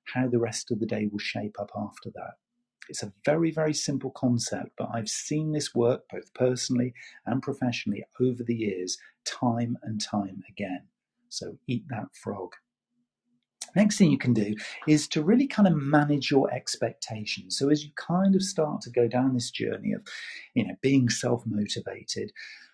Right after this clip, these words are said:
what you'll find is that it is about maintaining momentum, okay? And it is about actually setting suitable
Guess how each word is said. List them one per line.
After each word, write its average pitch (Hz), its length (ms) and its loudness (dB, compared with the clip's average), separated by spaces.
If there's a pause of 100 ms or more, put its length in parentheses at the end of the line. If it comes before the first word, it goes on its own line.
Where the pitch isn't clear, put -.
(200)
what 233 140 10
you'll 214 120 8
find 143 380 6
is 120 240 4
that 147 300 -2 (220)
it 160 160 0
is 185 200 10
about 139 360 0
maintaining 131 760 2
momentum, 113 800 0 (280)
okay? 110 460 -10
And 127 160 -2
it 131 100 -2
is 165 220 2
about 139 400 2
actually - 400 -6
setting 170 580 -2 (220)
suitable 123 880 2